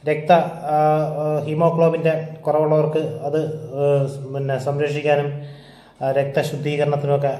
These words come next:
നല്ലൊരു മാർഗ്ഗമാണ്. അപ്പോൾ എന്തായാലും, ആ, നമ്മൾ നിസ്സാരമായിട്ട് കാണുന്ന കറിവേപ്പിലയെ, ഞാൻ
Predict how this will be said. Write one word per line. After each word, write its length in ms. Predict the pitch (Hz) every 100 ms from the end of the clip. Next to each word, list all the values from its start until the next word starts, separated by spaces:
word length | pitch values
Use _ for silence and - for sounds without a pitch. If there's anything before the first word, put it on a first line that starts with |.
| 131
നല്ലൊരു 280 | 139 139 139
മാർഗ്ഗമാണ്. 480 | 135 135 135 135 135
അപ്പോൾ 880 | 131 - - - - - - -
എന്തായാലും, 600 | 185 185 196 190 190 185 -
ആ, 360 | 160 160 160 160 - - - -
നമ്മൾ 320 | 156 165 165 165 - - - - - -
നിസ്സാരമായിട്ട് 580 | 147 143 165 160 160 160
കാണുന്ന 320 | 151 151 147
കറിവേപ്പിലയെ, 760 | 147 143 143 143 143 131 113 - - - - _ - - -
ഞാൻ 280 | 143 175 180